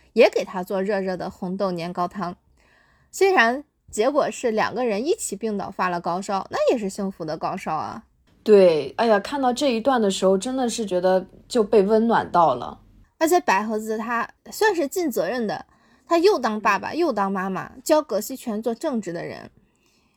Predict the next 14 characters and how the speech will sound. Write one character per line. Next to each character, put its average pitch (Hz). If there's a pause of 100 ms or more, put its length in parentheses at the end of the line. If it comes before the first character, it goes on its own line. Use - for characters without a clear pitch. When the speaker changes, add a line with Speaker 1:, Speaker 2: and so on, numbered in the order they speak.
(160)
Speaker 1:
他 330
也 277
没 226
有 269
说， 240
哎， 247
我 220
们 208
家 262
生 302
活 233
不 294
如 240
意， 254